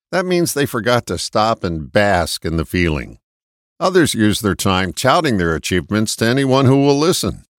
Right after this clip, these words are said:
But upon further inspection, you'll find there's no feeling of home in that empty house. There's a reason that "Stop and Smell the Roses" has become a staple of our vocabulary.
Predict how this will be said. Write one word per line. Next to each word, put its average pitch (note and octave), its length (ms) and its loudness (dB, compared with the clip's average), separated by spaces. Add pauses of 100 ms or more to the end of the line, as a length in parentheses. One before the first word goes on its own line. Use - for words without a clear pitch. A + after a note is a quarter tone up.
(120)
But F3+ 120 -2
upon C#3+ 340 2
further B2+ 340 2
inspection, F#2+ 560 -2
you'll G#2 160 2
find G#2+ 340 0
there's F#2 180 0
no B2+ 220 0
feeling C3+ 500 -2
of A#2+ 140 -4
home A#2 380 2
in D#2+ 100 0
that D#2 240 0 (160)
empty A2 380 -4
house. - 640 -8 (800)
There's C#3+ 200 0
a G2 60 -2
reason F2+ 380 2
that D#2 120 -4
"Stop G#2 340 -2
and - 100 -10
Smell G2 280 0
the D#2 120 -4
Roses" C#2 480 -2
has D#2 180 -2
become E2+ 340 -6
a D2 80 -4
staple G2+ 540 -4
of C#2 140 -2
our D2+ 140 2
vocabulary. D2 960 -4